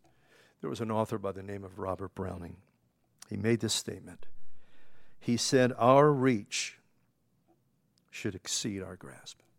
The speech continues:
Our reach should exceed our grasp. And I like that, especially applied in a spiritual kind of way, because you know what? Every one of us, in one way or another, we hold in our lives and in our hands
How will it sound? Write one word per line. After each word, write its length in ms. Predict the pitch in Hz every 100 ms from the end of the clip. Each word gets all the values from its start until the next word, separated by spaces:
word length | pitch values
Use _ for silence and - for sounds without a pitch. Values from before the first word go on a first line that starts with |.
| _ _ - -
Our 160 | 117
reach 640 | 120 147 196 - - - - _
should 260 | - - 120
exceed 840 | 117 - - 165 131 101 98 104 _ _ _ -
our 120 | 110
grasp. 540 | 104 90 90 - - _ _ _ _ _ _ _ _ - - 147
And 120 | 156
I 40 |
like 300 | 160 190 214
that, 320 | 165 143 156 117 -
especially 580 | 196 - 208 208 185 156
applied 420 | 147 151 139 131
in 120 | 131
a 100 | 131
spiritual 560 | - - 143 143 - 120
kind 240 | 120 113
of 80 | 110
way, 140 | 110
because 320 | - - 120
you 80 | 131
know 120 | 147
what? 140 | 165 165 - - -
Every 320 | 165 190 208
one 260 | 196 175 165
of 120 | 135
us, 160 | 127
in 140 | 123 113
one 280 | 143 190 180
way 120 | 156
or 40 |
another, 480 | 143 139 131 120 110 - -
we 280 | 135 165 226
hold 380 | 190 190 185 185
in 240 | - 151
our 180 | 156 151
lives 380 | 143 131 135 -
and 80 | 131
in 100 | 151
our 140 | 147
hands 340 | 135 135 120